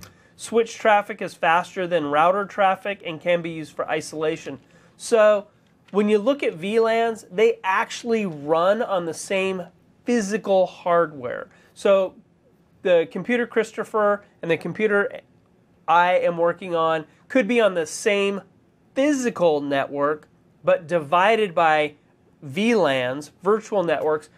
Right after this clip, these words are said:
at which point that even though we're on the same vir-, or physical network, we still not, might not be able to intercommunicate.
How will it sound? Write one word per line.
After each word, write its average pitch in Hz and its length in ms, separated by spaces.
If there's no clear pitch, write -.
at 233 180
which 226 200
point 226 300
that - 240
even 220 280
though 214 120
we're 202 140
on 190 120
the 160 80
same 185 580
vir-, 165 340
or 151 320
physical 233 400
network, 165 480
we 175 140
still 202 340
not, 190 340
might 175 360
not 175 220
be 156 80
able 147 180
to 147 120
intercommunicate. 143 1000